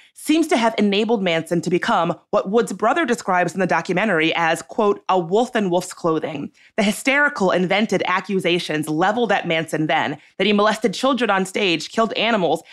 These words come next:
had his security guards drug underage fans with liquid ecstasy, minimized other things that might have been happening in plain sight. But they also allowed Manson to detach his artistic persona from himself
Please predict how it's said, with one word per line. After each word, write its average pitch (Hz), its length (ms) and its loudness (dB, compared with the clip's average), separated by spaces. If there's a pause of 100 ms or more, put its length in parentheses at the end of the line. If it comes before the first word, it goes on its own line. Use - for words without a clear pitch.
had 247 140 -2
his 254 80 0
security 277 440 -2
guards 185 320 0
drug 202 380 0
underage 196 460 0
fans 196 340 0
with 170 140 0
liquid 190 300 2
ecstasy, - 580 -4 (320)
minimized 302 600 2
other 294 300 2
things 175 360 0
that - 160 -2
might 202 220 2
have 262 100 0
been 226 100 0
happening 190 480 -2
in 175 200 -2
plain 160 300 -2
sight. 143 340 -6 (300)
But 320 400 0
they 233 180 0
also 311 300 2
allowed 196 420 2
Manson 180 480 0
to 175 80 -4
detach 254 460 -2
his 226 180 -2
artistic 320 560 -2
persona 170 540 0 (220)
from 220 200 2
himself 208 540 0